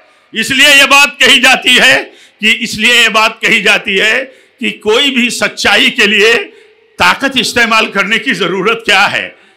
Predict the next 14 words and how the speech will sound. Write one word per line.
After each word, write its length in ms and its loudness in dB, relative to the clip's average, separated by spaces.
ताकत 380 -2
इस्तेमाल 500 0
करने 320 -2
की 160 -6
जरूरत 460 -4
नहीं 220 -2
है। 320 0
और 180 0
अगर 320 0
कोई 280 -2
ताकत 420 -2
इस्तेमाल 520 0
करता 400 -2
है 280 0